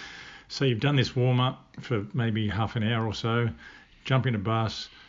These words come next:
and then they make you sit in a control room for basically thirty, thirty, thirty-five minutes, and then march you out onto the track. You get ten minutes to adjust your blocks, maybe do one run through,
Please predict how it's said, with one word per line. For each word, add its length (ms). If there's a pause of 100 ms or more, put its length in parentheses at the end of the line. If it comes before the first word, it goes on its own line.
(140)
and 160
then 140
they 100
make 220
you 60
sit 200
in 140
a 40
control 380
room 380
for 600 (540)
basically 460
thirty, 580 (480)
thirty, 380
thirty-five 640
minutes, 440 (540)
and 260
then 640
march 300
you 100
out 120
onto 200
the 80
track. 300
You 80
get 220
ten 280
minutes 380
to 200
adjust 360
your 100
blocks, 500
maybe 300
do 240
one 600
run 300
through, 460